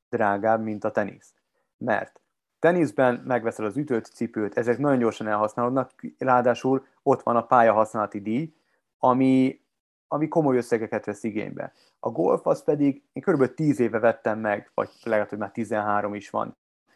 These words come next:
a, a golf szettemet, az ütőszettet, ami azóta is tökéletes,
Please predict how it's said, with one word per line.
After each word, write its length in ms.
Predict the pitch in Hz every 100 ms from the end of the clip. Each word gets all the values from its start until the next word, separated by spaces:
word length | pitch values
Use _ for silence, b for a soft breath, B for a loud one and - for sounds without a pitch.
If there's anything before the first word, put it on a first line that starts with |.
| _ _
a, 320 | - 107 101 101
a 260 | - - 107
golf 220 | 120 110
szettemet, 640 | - 120 - 156 160 170 - 117 104
az 160 | 110
ütőszettet, 800 | 123 135 147 151 160 - 180 - _ _ _ _ _
ami 200 | 139 151
azóta 300 | 120 117 120
is 160 | 113
tökéletes, 720 | - 113 - 101 98 107 -